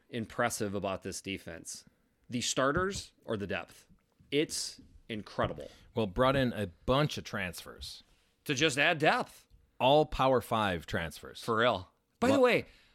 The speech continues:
Speaker 1: what's, what's with all the S E C transfers into the Big Ten? Have you noticed how many?
Speaker 2: Oh, I've
Speaker 1: Th-,
Speaker 2: noticed
Speaker 1: it's
Speaker 2: that.
Speaker 1: incredible.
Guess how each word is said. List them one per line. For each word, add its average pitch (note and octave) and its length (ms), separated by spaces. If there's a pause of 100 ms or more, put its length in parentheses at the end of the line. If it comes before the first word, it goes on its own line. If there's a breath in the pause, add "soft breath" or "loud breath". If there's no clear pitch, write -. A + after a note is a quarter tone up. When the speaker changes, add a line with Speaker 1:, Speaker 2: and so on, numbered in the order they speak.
(320 soft breath)
Speaker 1:
what's, A3+ 480
what's C#4+ 280
with G4+ 140
all B3 220
the F#3+ 260
S D#3+ 220
E D#3+ 100
C C#3+ 560
transfers A#2+ 760 (120)
into E3+ 400
the D3+ 100
Big D#3+ 180
Ten? D#3 160
Have A2 140
you G3 120
noticed F#3 440
how - 140
many? C#3+ 220
Speaker 2:
Oh, A#2 80
I've B2 140
Speaker 1:
Th-, A#2 40
Speaker 2:
noticed B2 320
Speaker 1:
it's F3 140
Speaker 2:
that. A3 60
Speaker 1:
incredible. G3+ 760